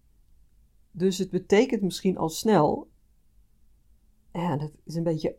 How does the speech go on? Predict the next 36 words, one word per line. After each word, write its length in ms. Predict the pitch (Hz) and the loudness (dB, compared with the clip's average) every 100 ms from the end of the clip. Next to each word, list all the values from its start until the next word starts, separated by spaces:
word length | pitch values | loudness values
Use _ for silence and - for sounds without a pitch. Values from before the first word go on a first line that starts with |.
| _ | _
<clears throat> 80 | - | 4
een 300 | 254 240 202 | 8 10 10
beetje 280 | 196 190 185 | 10 8 6
overdreven, 680 | 196 180 170 175 160 160 | 6 4 4 4 4 2
maar 240 | 180 160 - - - _ _ | 0 -2 -4 -16 -20 _ _
ik 100 | - | -4
hoop 200 | 170 165 | -4 -2
dat 120 | 165 | -6
je 60 | - | -8
hem 100 | 139 | -4
pakt. 380 | 147 - - - - _ - - - - - | -2 -4 -8 -20 -20 _ -20 -20 -20 -20 -14
Ja, 220 | - 180 - | -6 -4 -2
een 60 | |
soort 280 | 165 170 165 | 0 0 -2
einde 380 | - 190 180 156 | 0 0 0 -2
van 220 | - 147 | -2 -2
je 80 | 156 | 2
leuke 300 | 160 156 160 | 2 4 4
leven. 460 | 185 285 269 170 - - _ _ _ _ _ _ _ - _ _ - _ _ - | 4 4 0 -6 -10 -20 _ _ _ _ _ _ _ -20 _ _ -20 _ _ 0
Van 200 | 180 170 | 2 4
het 120 | 165 | 2
leven 380 | 165 214 208 170 | 4 6 4 2
dat 160 | 165 | 0
je 60 | 170 | -2
gewend 320 | 165 202 262 | 0 0 2
was, 440 | 233 156 - - _ - - - | 2 2 0 -14 _ -20 -20 -6
dat 160 | 151 | -2
je 80 | 156 | 2
daar 220 | 143 - - | 0 0 2
afscheid 440 | 220 - 233 220 | 0 2 -2 -2
van 140 | - | 0
moet 140 | 185 165 | 0 0
nemen. 380 | 165 151 143 147 - - _ _ _ _ _ _ _ | -4 -6 -10 -14 -20 -20 _ _ _ _ _ _ _
Al 260 | - 233 240 | 4 4 4
die 140 | 175 | 2
leuke, 520 | 160 185 202 208 151 | 2 4 4 2 -2